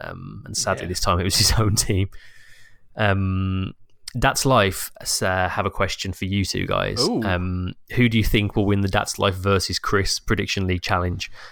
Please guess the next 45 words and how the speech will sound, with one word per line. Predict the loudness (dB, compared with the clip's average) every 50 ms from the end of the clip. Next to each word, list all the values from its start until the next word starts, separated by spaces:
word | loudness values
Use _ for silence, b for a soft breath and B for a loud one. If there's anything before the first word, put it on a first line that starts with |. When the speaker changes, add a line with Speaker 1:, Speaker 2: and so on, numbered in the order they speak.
| B B 0
Speaker 1:
My | 0 2
calculations | 4 4 2 2 2 2 2 2 2 0 -2 -2 0
make | 0 0 0 -2 -4
it | -6
three | -4 -2 0 0 0
three | 0 0 0 0 0
at | 0 -2
this | -4 -6 -6
stage. | -6 -6 -4 -6 -4 -4 -6 -10 -12 -10 -10
Speaker 3:
Is | -8 -6 -4
that | -4 -4 -2
right? | 0 0 0 0 0 -2 -6 -10
Is | -8 -8
it | -8 -10
three | -8 -6 -6 -6
three? | -6 -6 -8 -6 -6 -6 -8 -12 -18 -20 -20 -20 -20 _ -20 _ _ _ -18 _ -14 -2 2
Speaker 1:
I'm | 2 6
not | 6 6 4 4
certain, | 2 4 6 6 6 4 2 0
to | 0
be | 0 2 2
honest, | 2 2 2 0 0 2
but | 2 4 4
Speaker 3:
Let's | 2 2 -2
have | -10 -12
a | -12
look. | -12 -12 -12 -14 -14 -18 -20 _ _ _ -20 _
Back | -18 -14 -2 -2
Speaker 1:
that | -2 0
feels | 2 4 4 6 6 6 4 2 0
right. | 0 0 0 0 -2 -4 -6 -8 -8 -12 -16 -20 -20 -20 -20 _
Speaker 3:
Let's | -20 -20 -18 -14
have | -14 -14 -10 -10
a | -12
look. | -12 -12 -4 -2
Back | -2 -2 -2 -2 -6
of | -6 -6 -6
the | -8 -6
grid | -4 -4 -4 -4 -4 -4
dot | -4 -4 -4 -4
com | -6 -8 -8 -8 -8 -10 -14 -18 -20 -20 -20 -20 -20 -18
is | -16 -14 -14 -14
the | -12 -12
website. | -10 -10 -10 -10 -8 -8 -4 -4 -6 -6 -4 -8
Speaker 1:
<laughs> | -8 -8 -8